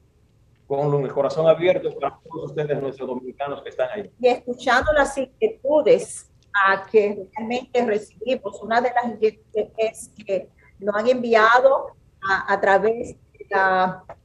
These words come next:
Speaker 2: del WhatsApp, eh, diciendo, "No podemos ir a la República Dominicana porque la inseguridad que tenemos y que sentimos es muy grande".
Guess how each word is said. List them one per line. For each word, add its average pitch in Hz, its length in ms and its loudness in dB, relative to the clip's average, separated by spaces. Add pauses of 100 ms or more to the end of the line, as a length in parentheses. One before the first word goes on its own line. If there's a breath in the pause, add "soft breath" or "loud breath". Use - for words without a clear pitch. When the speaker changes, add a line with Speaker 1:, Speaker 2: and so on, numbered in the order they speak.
(240)
Speaker 2:
del 208 160 2
WhatsApp, 208 520 2 (320)
eh, 208 200 4
diciendo, 208 760 2 (280)
"No 240 180 4
podemos 285 560 4
ir 233 100 -2
a 226 60 2
la 208 220 -2
República - 600 -4
Dominicana 190 800 0
porque - 200 -4
la 190 100 0
inseguridad 196 960 -2
que 247 100 -2
tenemos 208 640 -4
y - 120 -20
que - 80 -20
sentimos 202 800 -4
es 185 120 0
muy 185 220 -10
grande". 226 560 -2